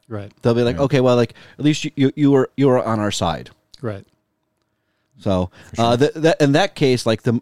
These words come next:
Speaker 2: the very, the, maybe the most interesting one is that clear divide in the tenth ledge district.
Speaker 1: Yeah. <clears throat> Yeah, 'cause that, those, there isn't, there isn't accounting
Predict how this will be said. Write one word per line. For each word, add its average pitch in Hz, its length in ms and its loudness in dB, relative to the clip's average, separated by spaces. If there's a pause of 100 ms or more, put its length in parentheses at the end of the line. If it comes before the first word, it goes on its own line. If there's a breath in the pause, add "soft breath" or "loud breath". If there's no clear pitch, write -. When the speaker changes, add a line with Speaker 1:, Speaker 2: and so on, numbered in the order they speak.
(120)
Speaker 2:
the - 140 -2
very, 120 300 0
the, 110 440 -8
maybe 113 180 0
the 127 60 2
most 101 260 -2
interesting 151 420 -2
one 90 300 -2 (340 soft breath)
is 110 140 -2
that 113 160 -2
clear 110 200 -2
divide 92 300 -2
in 87 80 -8
the 87 80 -6
tenth - 320 -8
ledge 87 360 -8
district. - 400 -16 (200)
Speaker 1:
Yeah. 117 220 -8 (680)
<clears throat> 139 140 -6 (160)
Yeah, 147 220 0
'cause 127 200 -6
that, 143 280 -2
those, 135 460 -4 (500 soft breath)
there 139 160 2
isn't, 123 380 -4
there 127 140 -2
isn't 113 160 -4
accounting 107 600 -12